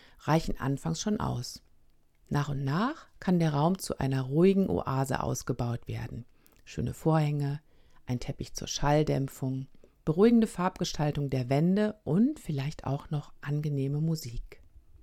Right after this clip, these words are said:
Teamzimmer. Eine Mini-Ruhezone im Teamzimmer lässt sich ganz leicht realisieren.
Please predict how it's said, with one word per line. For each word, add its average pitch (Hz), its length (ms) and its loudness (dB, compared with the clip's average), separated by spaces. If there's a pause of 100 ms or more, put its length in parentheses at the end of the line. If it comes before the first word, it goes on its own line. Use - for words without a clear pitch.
(1500)
Teamzimmer. 131 640 -2 (1300)
Eine 160 280 2
Mini-Ruhezone 208 1080 2
im 143 140 -2
Teamzimmer 185 640 0
lässt 165 260 0
sich - 200 -8
ganz 170 380 0
leicht 151 420 -2
realisieren. 135 680 0